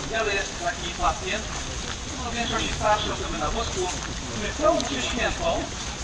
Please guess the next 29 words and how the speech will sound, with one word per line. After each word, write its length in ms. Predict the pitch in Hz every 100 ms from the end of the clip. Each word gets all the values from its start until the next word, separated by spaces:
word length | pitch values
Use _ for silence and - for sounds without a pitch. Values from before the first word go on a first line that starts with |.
| -
y, 260 | 170 170 214
to 140 | 208 220
jest 120 | 214
jego, 140 | 220 208 208 202 214 - - 214
jedyna 320 | 220 254 233 196
jakby 180 | 190
jego 140 | 185 185
forma 440 | - 226 214 190 185
możliwej 380 | 185 - - 175 170 165
u, 40 |
u, 300 | 165 165 156 151 - - - - 180
u, 60 | 170 - - - 180
u 40 | 170
mszy 120 | 185
świętej, 460 | - 160 170 190 240 - - 190
nie 60 | 196
potrafi 340 | 208 277 254
mówić, 440 | 220 185 - 294 339 - - - -
ale 160 | - 302
to 60 | 392
potrafi 480 | 370 277 254 269 190 160
gwizdać. 420 | 147 - 156 - - - - - - - 226
I 40 |
słuchajcie, 340 | 277 269 247 - -
wszystkich 460 | 339 349 - 240 254
odpowiedzi, 520 | 254 240 196 160 190
nawet 220 | 240 262 -
z 260 | 247 233
tonacji, 440 | 226 202 185 302